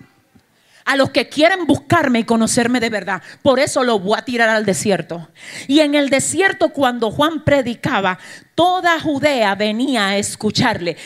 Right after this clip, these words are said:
y eran bautizados por él en el río Jordán, confesando sus pecados.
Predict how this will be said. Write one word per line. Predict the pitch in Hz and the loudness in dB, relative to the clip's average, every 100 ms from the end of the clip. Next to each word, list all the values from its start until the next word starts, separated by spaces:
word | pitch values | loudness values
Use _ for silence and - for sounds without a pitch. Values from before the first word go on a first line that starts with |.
| - | -14
y | 214 220 | -4 -2
eran | 226 247 | 0 0
bautizados | 247 233 233 220 240 233 233 233 | -2 -2 -4 -6 -2 -2 -2 -6
por | - 208 214 | -2 0 0
él | 233 | 0
en | 220 202 | -2 -4
el | 185 | -6
río | 185 226 214 | -4 0 2
Jordán, | 202 190 220 269 294 - - _ | 0 0 0 0 -4 -12 -20 _
confesando | 240 233 233 220 233 247 | -2 0 -2 -2 -2 0
sus | 254 254 - | -2 -4 -2
pecados. | 214 208 175 180 | 0 0 0 -4